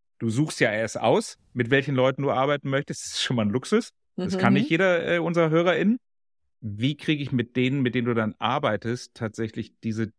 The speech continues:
Speaker 1: Digital Modern Leadership Culture noch ein Stück weiter gedrückt?
Speaker 2: Mhm.
Speaker 1: Was sind da deine Erfahrungen oder Tipps?
Speaker 2: Wir haben einen riesen Vorteil. Also ich war schon auf so vielen, äh, Product, Lean et cetera Meetups und es gibt immer diese Zerrissenheit zwischen kleinen Teams und viel Freiheit und großen etablierten Unternehmen, wo,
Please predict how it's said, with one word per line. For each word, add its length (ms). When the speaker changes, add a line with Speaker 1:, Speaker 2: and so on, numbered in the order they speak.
Speaker 1:
Digital 460
Modern 400
Leadership 540
Culture 380
noch 140
ein 60
Stück 260
weiter 320
gedrückt? 600
Speaker 2:
Mhm. 480
Speaker 1:
Was 120
sind 120
da 100
deine 220
Erfahrungen 480
oder 180
Tipps? 340
Speaker 2:
Wir 180
haben 100
einen 180
riesen 420
Vorteil. 800
Also 100
ich 100
war 100
schon 140
auf 120
so 180
vielen, 560
äh, 200
Product, 800
Lean 500
et 140
cetera 400
Meetups 720
und 180
es 140
gibt 180
immer 280
diese 260
Zerrissenheit 840
zwischen 600
kleinen 420
Teams 400
und 160
viel 120
Freiheit 760
und 520
großen 360
etablierten 640
Unternehmen, 680
wo, 420